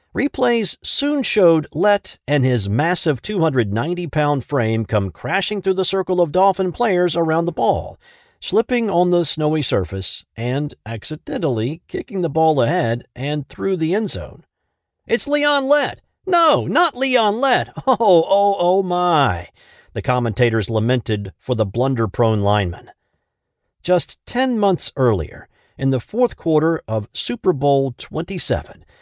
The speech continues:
Lett recovered a fumble and was mere feet away from scoring a touchdown when he held the ball out, beginning his end zone celebration early, as he approached the goal line.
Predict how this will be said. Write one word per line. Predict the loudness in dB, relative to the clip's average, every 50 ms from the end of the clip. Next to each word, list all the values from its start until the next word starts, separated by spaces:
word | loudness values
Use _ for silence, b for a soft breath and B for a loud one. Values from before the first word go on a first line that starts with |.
| b b b b b b
Lett | -2 0 0 0 0 -2
recovered | -4 -4 0 2 2 2 2 2 2 2
a | 0
fumble | 2 2 0 2 2 0 -4 -4 -6 -6 -4
and | -4 -2 -2 0
was | 0 0 0 0 -2
mere | -6 -4 -2 0 0 0 -2
feet | -4 -10 _ -8 -8 -8 -8 -10 _
away | -8 -8 -4 -2 -2 -2 -2 -2 -4
from | -4 -4 -4 -4
scoring | -4 -4 -4 -2 -2 0 0 -2
a | -2
touchdown | -4 -4 -6 -6 -6 -4 -6 -6 -6 -6 -10 -16 -20 -20 b b b b b b b b b
when | -12 -10
he | -10 -6
held | 0 0 0 2
the | 2 0
ball | 2 2 2 2 2 2
out, | 0 -2 -2 -6 -8 -12 _ _
beginning | -6 -6 -4 -2 -2 -2 0 0 0
his | 0 0 0 -2 -4 -6 -6
end | -4 -2 -2 -2 0
zone | 0 0 0 0 -2 -4
celebration | -2 0 0 0 0 0 -2 -2 -2 -2 -2 -4 -6 -4 -4
early, | -2 0 0 0 -2 -4 -8 -12 _ _ _ _ _ _ _ _
as | -2 -2 0
he | 2 0
approached | -2 -2 0 -2 -2 -2 -2 -4
the | -6
goal | -2 2 4 4 4 4
line. | 2 0 -2 -4 -10 -18